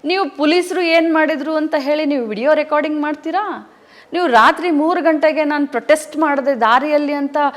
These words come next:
ಆ ವಿಡಿಯೋನ ರಿಲೀಸ್ ಮಾಡ್ತೀರಾ? ಇದನ್ನೆಲ್ಲ ನೀವು ಮಾಡಿದ್ದೀರಾ.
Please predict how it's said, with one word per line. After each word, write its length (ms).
ಆ 120
ವಿಡಿಯೋನ 520
ರಿಲೀಸ್ 320
ಮಾಡ್ತೀರಾ? 760
ಇದನ್ನೆಲ್ಲ 420
ನೀವು 180
ಮಾಡಿದ್ದೀರಾ. 880